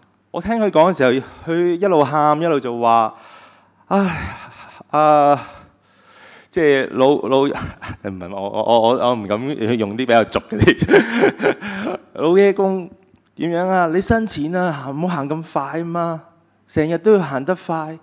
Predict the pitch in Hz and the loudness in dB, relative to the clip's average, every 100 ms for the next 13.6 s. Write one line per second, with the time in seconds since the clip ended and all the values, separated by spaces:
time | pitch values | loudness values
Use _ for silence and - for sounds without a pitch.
0 | _ _ _ _ 165 165 151 147 151 190 | _ _ _ _ -10 -8 -10 -10 -8 -6
1 | 185 165 160 143 143 156 180 185 175 175 | -4 -2 0 -2 -2 0 0 -4 -6 -4
2 | 175 185 _ _ _ _ _ _ _ - | -4 -8 _ _ _ _ _ _ _ -6
3 | 156 175 185 156 127 - 147 143 156 - | -2 0 0 -2 -6 -12 -16 -10 -10 -8
4 | 196 190 165 160 190 175 151 170 170 147 | -4 0 0 0 0 4 4 4 2 2
5 | 147 180 147 147 156 131 117 151 131 117 | 2 2 -2 0 0 -2 -6 -2 -2 -2
6 | 120 127 113 101 _ _ _ _ _ _ | 0 0 0 -8 _ _ _ _ _ _
7 | _ _ 156 214 277 - 147 226 202 170 | _ _ -6 -2 0 2 4 4 6 6
8 | 143 156 147 156 175 151 143 165 156 147 | 4 0 -2 -4 -2 -4 -4 -6 -8 -8
9 | 147 151 135 170 175 214 214 226 226 254 | -8 -6 -4 -2 2 2 2 0 0 0
10 | 160 226 240 214 190 170 104 - 165 202 | 0 0 0 2 4 4 2 -4 -6 -2
11 | 196 185 156 165 110 - - _ _ _ | -2 0 2 4 2 0 -20 _ _ _
12 | _ _ _ - 247 147 - _ _ _ | _ _ _ -6 -4 -4 -8 _ _ _
13 | _ _ _ 120 147 | _ _ _ -6 -6